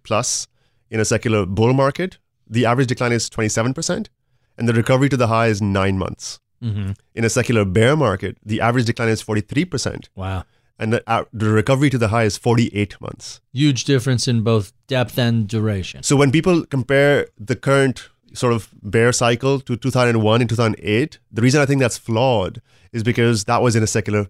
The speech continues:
Speaker 1: bear market.
Speaker 2: And, and nineteen percent. And, uh, so in other words, you're implying that the recovery to the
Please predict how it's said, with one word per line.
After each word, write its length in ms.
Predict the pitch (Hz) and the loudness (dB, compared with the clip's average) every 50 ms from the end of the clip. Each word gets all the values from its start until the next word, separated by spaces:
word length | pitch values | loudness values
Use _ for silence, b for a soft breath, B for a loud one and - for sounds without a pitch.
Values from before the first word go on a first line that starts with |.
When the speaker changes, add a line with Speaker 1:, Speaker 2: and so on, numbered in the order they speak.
| - _ | -8 _
Speaker 1:
bear 200 | 87 104 101 101 | -2 0 0 0
market. 320 | 95 90 90 92 - 104 113 | 0 0 -2 -4 -4 -2 -2
Speaker 2:
And, 140 | 131 135 - 139 | -2 -2 -2 -4
and 280 | 143 143 143 147 147 - | -2 -2 0 -2 -4 -6
nineteen 680 | 127 117 123 135 135 143 151 160 151 - - 170 160 151 | -8 -6 -2 -2 0 0 0 0 -2 -2 -2 -2 -2 -2
percent. 560 | - 156 135 - - 147 139 139 151 151 - 135 | -2 -2 -4 -2 -2 -2 -2 -2 -2 -2 -2 -2
And, 280 | 127 123 117 131 - - | -2 0 0 -2 -4 -6
uh, 140 | - 123 - - | -8 -12 -10 -10
so 200 | - - 156 151 | -4 -2 0 2
in 80 | 156 190 | 4 4
other 160 | 226 226 185 | 4 4 4
words, 340 | 165 151 143 139 131 - b b b b b b b _ | 4 4 4 2 0 -4 b b b b b b b _
you're 340 | 131 131 156 170 165 156 151 | 0 2 4 4 4 4 4
implying 680 | 147 143 139 123 - 160 175 180 180 170 151 139 131 123 | 2 0 -2 0 2 2 2 4 4 2 2 2 2 2
that 160 | 123 127 120 - | 2 2 0 0
the 80 | 143 120 | 0 -2
recovery 720 | 117 104 - - 156 147 135 131 143 139 135 135 127 120 | -2 -2 -2 0 0 0 2 2 2 2 2 2 2 0
to 220 | 113 - - 135 120 | -2 -2 0 0 2
the 360 | 117 123 113 117 113 107 | 4 4 4 6 4 4